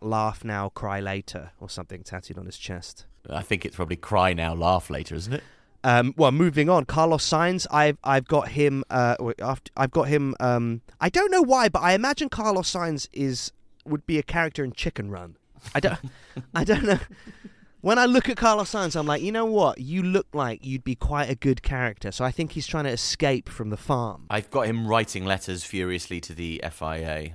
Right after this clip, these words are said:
Speaker 2: about what, uh, like, he's not stopping. He's ri-, he's, he's got a letter writing kit from Ryman's. He's,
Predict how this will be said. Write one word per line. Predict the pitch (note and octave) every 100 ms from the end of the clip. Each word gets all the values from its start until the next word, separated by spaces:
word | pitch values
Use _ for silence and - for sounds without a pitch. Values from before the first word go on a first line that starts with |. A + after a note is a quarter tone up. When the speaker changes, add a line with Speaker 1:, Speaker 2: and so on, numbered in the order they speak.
| D#2
Speaker 2:
about | D#2+ E2 D2+ C#2 _ _ _ - - - - -
what, | G2+ -
uh, | G2+
like, | G2+ F#2
he's | G#2+ F2+
not | G#2 F#2+ -
stopping. | - E2 D2+ A#1
He's | G#2 F2+
ri-, | G2 F#2
he's, | G#2 G2 - -
he's | A#2+
got | - A2+ -
a | G#2
letter | G2 A2+ -
writing | G#2 G2+ - G2
kit | F#2+ G#2 -
from | - F2+ F#2
Ryman's. | F#2 F#2 F2+ F2+ F2 - - - - _
He's, | G2+ G2 F2+